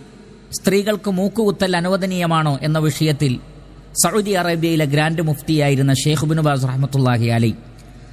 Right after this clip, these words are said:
അദ്ദേഹത്തോട് ഈ വിഷയം ചോദിക്കപ്പെട്ടപ്പോൾ അദ്ദേഹം പറഞ്ഞത്, "ലാ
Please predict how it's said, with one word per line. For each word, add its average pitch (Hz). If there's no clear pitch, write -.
അദ്ദേഹത്തോട് 226
ഈ 208
വിഷയം 196
ചോദിക്കപ്പെട്ടപ്പോൾ 170
അദ്ദേഹം 156
പറഞ്ഞത്, 139
"ലാ 175